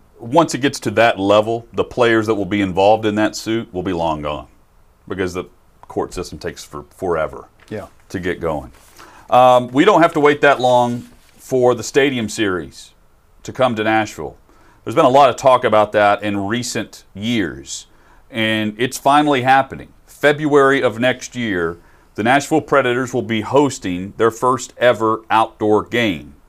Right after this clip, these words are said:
Speaker 1: at Nissan Stadium, home of the Tennessee Titans. How did it come about? Why now?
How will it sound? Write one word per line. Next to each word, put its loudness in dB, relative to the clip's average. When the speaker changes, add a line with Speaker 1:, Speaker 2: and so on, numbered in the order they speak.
Speaker 1:
at -2
Nissan -4
Stadium, -6
home -2
of -4
the -6
Tennessee -8
Titans. -2
How 4
did -2
it -8
come -2
about? 0
Why 2
now? 0